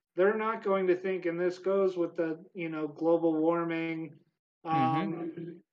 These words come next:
Speaker 1: as it is, there are a lot of people who it's like, they're not going to necessarily be concerned with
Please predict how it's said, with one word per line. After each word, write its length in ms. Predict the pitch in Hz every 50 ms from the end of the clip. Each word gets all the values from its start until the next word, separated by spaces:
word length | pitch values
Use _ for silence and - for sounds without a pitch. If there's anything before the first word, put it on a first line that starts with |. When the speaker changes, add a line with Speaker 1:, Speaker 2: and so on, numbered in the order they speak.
| _ -
Speaker 1:
as 220 | 175 175 180 175 180
it 120 | 180 175
is, 360 | 190 202 208 196 185 - - - 190
there 200 | 170 196 208 233
are 120 | 240 226 208
a 80 | 185
lot 240 | 180 185 185 190 196
of 100 | 196 190
people 360 | - 214 220 208 214 196 175
who 180 | 170 175 175 175
it's 200 | 175 170 175 180
like, 400 | 175 170 170 160 165 - - 165
they're 180 | 165 170 185 190
not 340 | 190 196 208 220 226 220 -
going 320 | 185 185 185 185 185 175
to 200 | - 185 170 151 151 160 - -
necessarily 840 | 185 180 190 180 180 - 180 180 - 185 185 180 175 170 170 165 156
be 280 | 147 160 170 185 190
concerned 840 | 185 - 190 175 170 160 - - 170 165 165 165 165 165 165 156 143 - _ - - _ _ _ _ _ -
with 520 | 160 156 165 170 165 165 165 165 - -